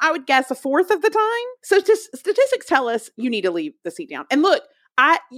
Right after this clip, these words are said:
I know in the year of our Lord, twenty twenty-four, you would think this is not an issue. Look, I had the, the electricians in my house, they left the seat up in my hall bath. Chuck, my dad, comes to my house.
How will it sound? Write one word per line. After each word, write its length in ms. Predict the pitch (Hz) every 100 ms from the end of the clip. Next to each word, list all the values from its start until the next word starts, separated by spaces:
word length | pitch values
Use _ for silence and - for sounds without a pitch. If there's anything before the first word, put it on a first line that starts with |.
| 262
I 100 | 320
know 220 | 381 370
in 80 | 339
the 140 | 226 196
year 180 | 185 190
of 120 | 185
our 100 | 160
Lord, 340 | 160 165 180 - -
twenty 220 | 202 165
twenty-four, 400 | 175 165 147 160
you 120 | 165
would 120 | 165
think 160 | 151 165
this 160 | 160
is 100 | 160 151
not 160 | 151
an 80 | 139
issue. 380 | 143 - 180 185 _ _ _ _ _ -
Look, 360 | 202 165 - _ -
I 180 | 202 226
had 360 | 233 247 247 254 _ _ -
the, 180 | 214 -
the 160 | 202 233
electricians 680 | 240 254 - 330 - 131 -
in 80 | 208
my 100 | 208
house, 300 | 240 165 - _ -
they 80 |
left 200 | 165 156
the 60 | 156
seat 200 | - 160
up 160 | 107 - _ -
in 100 | 175
my 140 | 170 156
hall 140 | 143
bath. 240 | 131 - _ _ _ _ _ -
Chuck, 460 | - 285 240 - _ _ -
my 120 | 202
dad, 320 | 214 208 175 _
comes 240 | - 208 -
to 80 |
my 140 | 214 208
house. 360 | 220 185 -